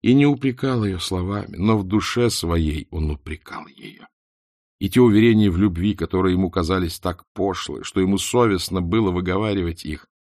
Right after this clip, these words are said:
она впивала в себя и понемногу успокоивалась.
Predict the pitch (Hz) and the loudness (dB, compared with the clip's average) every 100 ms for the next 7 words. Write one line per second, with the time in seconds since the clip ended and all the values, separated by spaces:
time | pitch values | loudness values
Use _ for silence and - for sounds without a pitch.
0 | - 98 101 87 - - 101 101 98 82 | -4 2 2 0 -4 0 2 2 0 -2
1 | - - - 90 98 - _ _ _ 85 | -4 -10 -8 -6 -6 -8 _ _ _ -12
2 | - 82 80 78 78 76 73 - - - | -2 2 2 2 0 -4 -10 -12 -14 -14
3 | - - - _ _ _ - - | -18 -18 -20 _ _ _ -20 -20